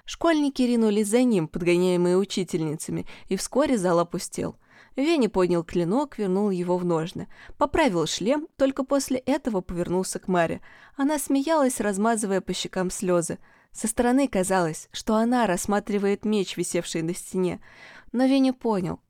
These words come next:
где-то там, между нею и стеной, пребывает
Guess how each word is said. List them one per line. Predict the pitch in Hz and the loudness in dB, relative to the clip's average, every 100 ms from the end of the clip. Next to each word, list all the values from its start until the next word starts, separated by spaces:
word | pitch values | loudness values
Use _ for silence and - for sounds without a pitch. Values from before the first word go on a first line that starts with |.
| _ | _
где-то | - 226 220 226 | -2 0 0 -4
там, | - 190 180 - - | 0 0 0 -6 -2
между | 196 185 175 | 0 2 4
нею | 190 196 175 165 | 4 4 4 2
и | |
стеной, | 160 - 160 202 254 - _ | -2 -4 -2 0 -2 -6 _
пребывает | 175 175 170 165 214 240 233 | 0 2 2 2 2 0 -4